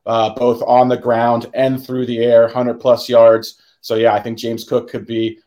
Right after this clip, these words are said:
an X factor in this game, certainly in line for a lot of play. That Miami backfield, so explosive, so fast.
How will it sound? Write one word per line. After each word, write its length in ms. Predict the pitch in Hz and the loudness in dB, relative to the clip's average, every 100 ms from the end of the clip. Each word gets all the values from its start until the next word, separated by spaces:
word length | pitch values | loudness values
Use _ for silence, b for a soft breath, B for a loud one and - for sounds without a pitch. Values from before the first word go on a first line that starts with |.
| - | -10
an 100 | 110 | -6
X 300 | 117 - - | -6 -6 -2
factor 440 | 113 107 120 113 | 0 0 -2 -4
in 280 | - 120 113 | -4 -8 -8
this 180 | 110 - | -10 -8
game, 300 | 117 113 110 | -8 -8 -6
certainly 400 | 117 110 107 110 | -6 -6 -8 -10
in 100 | 107 | -6
line 280 | 107 107 | -6 -6
for 160 | 104 107 | -8 -6
a 40 | |
lot 180 | 104 104 | -2 -2
of 80 | 104 | -2
play. 360 | - 107 104 b b b | -4 -4 -4 b b b
That 200 | 117 117 | -4 -2
Miami 360 | 110 113 113 107 | -2 -4 -4 -4
backfield, 680 | 113 107 104 - 110 104 - _ | -2 -2 -2 -4 -4 -6 -8 _
so 380 | - - 147 127 | -12 2 6 6
explosive, 760 | 120 - 123 117 113 117 117 113 _ _ | 4 -2 2 2 2 -2 -4 -6 _ _
so 420 | - - 143 127 | -6 2 4 4
fast. 600 | 123 127 110 110 - - | 4 2 4 2 -2 -14